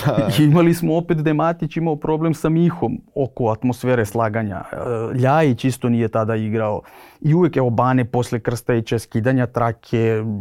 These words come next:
Speaker 2: davanja kolara,
Speaker 1: Šta je
Speaker 2: ovo
Speaker 1: možda
Speaker 2: svega.
Speaker 1: problem, ovo što nisu, nije tim svetske klase.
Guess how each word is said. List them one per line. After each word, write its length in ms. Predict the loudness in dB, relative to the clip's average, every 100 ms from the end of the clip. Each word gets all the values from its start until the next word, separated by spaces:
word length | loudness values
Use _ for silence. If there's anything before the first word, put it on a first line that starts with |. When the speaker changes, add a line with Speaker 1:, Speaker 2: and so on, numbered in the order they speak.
| -8 -10 -10
Speaker 2:
davanja 600 | -6 -2 -2 -2 -2 -2 -4
kolara, 340 | -4 -2 0
Speaker 1:
Šta 100 | 0
je 60 | 0
Speaker 2:
ovo 80 |
Speaker 1:
možda 200 | 0 -2
Speaker 2:
svega. 100 | -4
Speaker 1:
problem, 420 | -4 -2 0 -2 -4
ovo 200 | -4 -4
što 200 | -4 -6
nisu, 800 | -6 -4 -4 -6 -6 -4 -2 -4 -8 -16 -10
nije 260 | -6 -4
tim 200 | -4 -6
svetske 340 | -4 -6 -6 -6
klase. 380 | -4 -4 -6